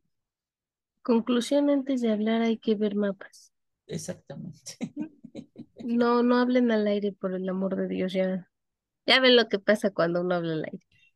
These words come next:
Speaker 2: Y como dicen los que hablan el idioma de Shakespeare, de aquí va a haber una respuesta con una frase que dice, "Remember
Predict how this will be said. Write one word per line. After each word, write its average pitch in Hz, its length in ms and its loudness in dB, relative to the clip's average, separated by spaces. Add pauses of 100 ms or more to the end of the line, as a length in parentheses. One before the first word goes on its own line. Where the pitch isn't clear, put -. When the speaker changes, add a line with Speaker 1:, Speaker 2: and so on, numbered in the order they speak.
(460)
Speaker 2:
Y 202 180 -2
como 247 320 4
dicen 294 360 -2
los 254 180 2
que 202 140 -2
hablan 214 340 2
el 151 160 -6
idioma 175 400 -2
de 147 180 -4
Shakespeare, 190 960 -2 (1300)
de 160 80 2
aquí 160 320 -2
va 165 120 4
a - 20 6
haber 160 160 0
una 156 220 2
respuesta 165 520 -8
con 156 180 -8
una 147 280 -6
frase 175 380 -14
que - 140 -18
dice, 170 440 -8 (480)
"Remember 202 920 2